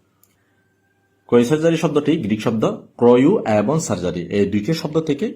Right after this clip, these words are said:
এসেছে। ক্রয়ু শব্দের অর্থ হলো বরফের মতো ঠান্ডা এবং সার্জারি শব্দের অর্থ হলো হাতের কাজ। এই দুইটা মিলে মূলত ক্রয় সার্জারিটা হয়।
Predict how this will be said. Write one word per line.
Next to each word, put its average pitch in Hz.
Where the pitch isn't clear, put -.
এসেছে। -
ক্রয়ু 147
শব্দের 185
অর্থ 104
হলো 135
বরফের 113
মতো 120
ঠান্ডা 117
এবং 110
সার্জারি 131
শব্দের 104
অর্থ 87
হলো 113
হাতের -
কাজ। -
এই 123
দুইটা 208
মিলে 156
মূলত 120
ক্রয় 110
সার্জারিটা 87
হয়। 78